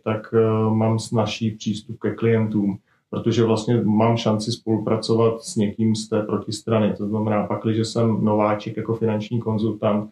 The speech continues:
tak si můžu domluvit spolupráci s realitním makléřem a on mi samozřejmě doporučuje ty klienty, kterým chodí na prohlídky těch nemovitostí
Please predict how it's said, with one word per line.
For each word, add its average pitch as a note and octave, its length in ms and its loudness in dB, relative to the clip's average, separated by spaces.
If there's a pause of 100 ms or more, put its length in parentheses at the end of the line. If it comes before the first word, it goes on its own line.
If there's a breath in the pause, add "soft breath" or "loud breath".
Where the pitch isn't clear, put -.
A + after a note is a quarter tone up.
(220 loud breath)
tak - 140 -8
si A#2 100 -4
můžu A2 240 0
domluvit G#2+ 420 2
spolupráci G#2 680 -4
s G#2+ 60 -2
realitním G#2 480 0
makléřem G#2 680 0 (240 loud breath)
a - 140 0
on A#2 180 4
mi A2+ 100 4
samozřejmě A2+ 460 2
doporučuje G#2+ 580 0
ty A2 120 -2
klienty, G#2 480 0
kterým G#2 380 -2
chodí G#2+ 280 -2
na G2 140 -2
prohlídky F#2+ 480 -6
těch A#2 200 -4
nemovitostí G2+ 920 -4